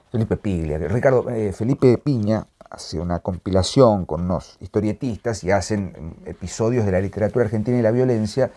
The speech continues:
entre ellos está El matadero, que a mí no me gusta, la verdad me parece muy... Soy muy dif-, es muy, para mí es muy difícil, la, la historieta, el cómic es un género que a mí me cuesta muchísimo,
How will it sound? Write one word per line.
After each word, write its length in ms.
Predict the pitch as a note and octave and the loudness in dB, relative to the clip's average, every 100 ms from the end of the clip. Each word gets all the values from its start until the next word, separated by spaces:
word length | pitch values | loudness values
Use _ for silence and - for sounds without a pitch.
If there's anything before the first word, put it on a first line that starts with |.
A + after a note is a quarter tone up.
| - - | -12 -20
entre 240 | - F#2 G#2+ | -10 -4 -2
ellos 100 | G#2+ | -2
está 160 | G2 G2+ | -2 -2
El 60 | |
matadero, 440 | F#2 F2+ G#2 G2+ F2 | -2 0 0 0 0
que 60 | |
a 40 | A2 | 0
mí 100 | G2 | -2
no 100 | D#2+ | -2
me 120 | D#2 | -4
gusta, 320 | D#2 D2+ D2 | -6 -6 -6
la 80 | D#2+ | -4
verdad 180 | E2+ F2+ | -4 -4
me 100 | D#2+ | -4
parece 300 | E2+ E2 E2 | -4 -6 -8
muy... 300 | E2 D#2+ C#2+ - - - - - - - - | -6 -6 -8 -16 -20 -20 -20 -20 -20 -14 -4
Soy 140 | A2 | 0
muy 180 | A2 A2 | 2 2
dif-, 40 | G#2 | 2
es 60 | A#2+ | 0
muy, 120 | B2+ A2+ | 0 4
para 160 | G2+ | 4
mí 100 | C#3+ | 4
es 60 | B2+ | 2
muy 140 | C3+ | 0
difícil, 400 | A#2 A#2 G2 G#2 | 0 -2 -4 -2
la, 120 | G2+ | -2
la 100 | G2 | -2
historieta, 520 | G2+ - G#2+ B2+ C#3 A2 | -2 -4 -2 2 2 0
el 120 | G2+ | 0
cómic 300 | B2 B2+ A2 | 0 0 -2
es 160 | G2+ | -4
un 180 | A2 G#2 | -4 -4
género 320 | F2+ A#2 A#2 | -2 -2 0
que 60 | G2 | 0
a 40 | |
mí 120 | G#2+ G#2+ | 0 0
me 100 | G#2 | -2
cuesta 300 | A2+ - G2+ | -4 -4 -4
muchísimo, 600 | G2+ - G2+ G2+ G#2 | -4 -6 -8 -4 -4